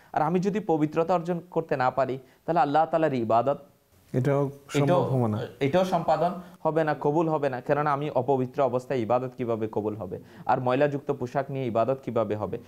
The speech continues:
Speaker 1: আর আমি যদি পরিষ্কার পরিচ্ছন্ন থাকি, তাহলে পবিত্রতা অর্জন করা আমার জন্য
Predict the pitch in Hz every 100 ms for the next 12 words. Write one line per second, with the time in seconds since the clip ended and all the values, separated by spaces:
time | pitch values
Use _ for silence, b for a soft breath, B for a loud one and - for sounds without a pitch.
0 | B - 160 151 170 196 214 226 - 147
1 | 143 - 190 180 147 143 - 185 175 165
2 | 165 - 147 151 147 123 135 151 151 135
3 | 110 131 147 139 131 127 131 131